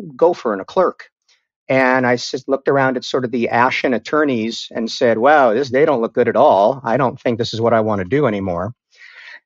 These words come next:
And there was this sort of, um, flashy detective that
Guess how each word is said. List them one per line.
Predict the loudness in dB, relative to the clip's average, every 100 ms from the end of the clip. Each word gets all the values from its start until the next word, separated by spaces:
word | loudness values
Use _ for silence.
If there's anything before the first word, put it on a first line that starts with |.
| -2
And | 2 4 4 2 0
there | 2 4 6
was | 4 2
this | -2 -2
sort | 2 4 6
of, | 2 2
um, | 0 2 0 -4 -12 _ _
flashy | -2 2 2 0 -4
detective | -4 -2 -4 0 -2 -2 -10 -2
that | 0 0